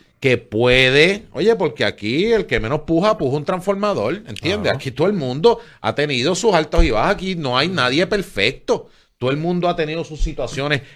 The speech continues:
Speaker 1: económicas, todo el mundo ha tenido sus situaciones de X o Y problemas con alguna persona, este, y, y nadie, eh, entonces te sacan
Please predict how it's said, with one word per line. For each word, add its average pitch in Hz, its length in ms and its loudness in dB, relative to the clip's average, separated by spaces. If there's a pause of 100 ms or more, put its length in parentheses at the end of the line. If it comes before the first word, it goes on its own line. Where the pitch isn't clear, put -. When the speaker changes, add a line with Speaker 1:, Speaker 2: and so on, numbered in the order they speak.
Speaker 1:
económicas, 113 1160 2
todo 143 180 0
el 165 80 -2
mundo 160 240 -4
ha 156 80 0
tenido 147 380 -4 (200)
sus - 240 -8
situaciones 131 840 -8 (180)
de 123 200 0
X 135 240 -8
o 135 60 -2
Y 117 140 -4
problemas 120 800 -2
con 127 200 -2
alguna 120 320 -4
persona, 123 600 -6 (240)
este, 117 640 -4
y, 127 120 -6
y 123 40 -8
nadie, 156 680 -2
eh, 135 100 -2
entonces 113 320 -12
te 135 120 -4
sacan 180 540 -6